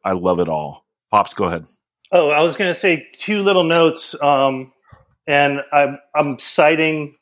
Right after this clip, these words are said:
Speaker 2: where this info comes from, just so I'm not talking out of my bum. But when I interviewed Chris Jones for the Radio Sounds book, he was, he really wanted to highlight that the vocals,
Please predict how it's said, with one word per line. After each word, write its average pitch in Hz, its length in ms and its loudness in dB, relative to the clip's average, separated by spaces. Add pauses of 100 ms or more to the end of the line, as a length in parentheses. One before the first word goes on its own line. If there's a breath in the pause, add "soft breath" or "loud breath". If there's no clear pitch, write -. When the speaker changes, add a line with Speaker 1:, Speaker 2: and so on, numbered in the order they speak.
Speaker 2:
where 143 260 2
this 143 420 -2
info 143 340 -2
comes 131 300 -4
from, 139 280 -2
just 127 200 -4
so 127 140 0
I'm 123 80 -4
not 123 260 -4
talking 127 320 -4
out 120 120 -4
of 113 60 -12
my 117 80 -8
bum. 127 480 -2 (580 loud breath)
But 139 140 4
when 139 140 4
I 139 100 4
interviewed 151 680 2
Chris - 280 -2
Jones 175 520 0
for 135 420 -2
the 120 120 -10
Radio 160 260 2
Sounds 151 360 -2
book, 156 320 0 (540 loud breath)
he 180 520 -4 (140)
was, 139 380 -2 (120)
he 160 140 -6
really 180 260 2
wanted 170 260 2
to 151 80 6
highlight 143 460 2
that 151 140 -6
the 135 100 -8
vocals, 151 720 0